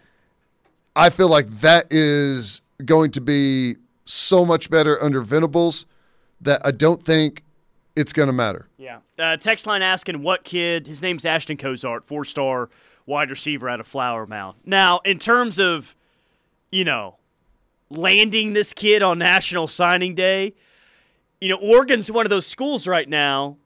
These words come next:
Speaker 2: where, you know, not all visits are created equal. You know, if he was going to Michigan, then you're like, eh, okay, like,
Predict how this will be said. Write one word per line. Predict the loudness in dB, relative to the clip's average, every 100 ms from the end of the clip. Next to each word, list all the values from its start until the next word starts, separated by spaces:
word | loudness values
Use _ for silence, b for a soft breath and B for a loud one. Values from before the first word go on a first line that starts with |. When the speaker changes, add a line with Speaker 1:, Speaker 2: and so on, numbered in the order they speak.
| _
Speaker 2:
where, | 0 4 6 4 2
you | 0
know, | -2 -2
not | 2 4 4
all | 2
visits | 2 0 0 -4 -4
are | -6
created | -4 -2 -2 -2 -6
equal. | -8 -10 -18 _ _ _
You | -8
know, | -4
if |
he | -2 0
was | -2 0
going | 0 2 -2 -4
to | -4 -2 -2 -4 -8 -14 _ _
Michigan, | -2 0 0 0 -2 -2 -2 -6 -6
then | -4
you're | -2 0
like, | 2 0 -2
eh, | -2 -2 0 -2
okay, | 2 2
like, | 2